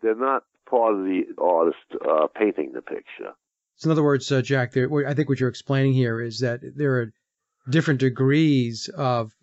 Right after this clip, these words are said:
Speaker 2: of beings here?
Speaker 1: Right. Totally different. Not as that you can go to Kerry Cassidy and that, that school of thought. There's hundreds of different, like, races, two hundred and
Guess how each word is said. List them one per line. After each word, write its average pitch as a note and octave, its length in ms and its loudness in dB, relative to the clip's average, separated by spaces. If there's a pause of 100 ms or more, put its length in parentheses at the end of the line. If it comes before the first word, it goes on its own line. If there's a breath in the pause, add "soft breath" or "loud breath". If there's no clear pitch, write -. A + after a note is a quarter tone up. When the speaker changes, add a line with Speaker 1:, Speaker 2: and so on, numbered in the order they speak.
Speaker 2:
of A#2 200 -10
beings C#3+ 440 2
here? E3 320 -2 (680)
Speaker 1:
Right. - 280 0 (180)
Totally F#3 400 4
different. F2 480 -4
Not A2 240 4
as A2 60 2 (240)
that A2+ 180 2
you A#2+ 80 -6
can A#2 160 -6
go A#2+ 220 4
to G#2 80 0
Kerry A2+ 380 2
Cassidy A2+ 840 2
and E2+ 180 0
that, F2 200 0
that G2 160 2 (120)
school G#2+ 320 2
of F#2 60 2 (100)
thought. F#2+ 380 4 (300 soft breath)
There's G2+ 180 4 (240)
hundreds A2+ 440 2
of D#2+ 140 -2
different, E2+ 420 0
like, D2 240 -2
races, C#2 640 -2 (280)
two B2 140 4
hundred A#2 320 4
and F#2 100 -16